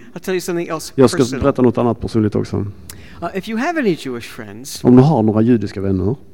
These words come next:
Speaker 1: or relatives,
Speaker 2: eller släktingar,
Speaker 1: uh, you probably notice that, um, we're a very direct,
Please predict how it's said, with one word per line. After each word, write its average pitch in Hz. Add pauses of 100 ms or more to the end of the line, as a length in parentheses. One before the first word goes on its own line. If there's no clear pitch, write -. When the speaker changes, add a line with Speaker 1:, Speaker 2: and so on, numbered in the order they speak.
Speaker 1:
or 156
relatives, 131 (580)
Speaker 2:
eller 95
släktingar, 98 (380)
Speaker 1:
uh, 170 (180)
you 208
probably 311
notice 180 (100)
that, 156
um, 147 (1500)
we're 196
a 190
very 240
direct, 190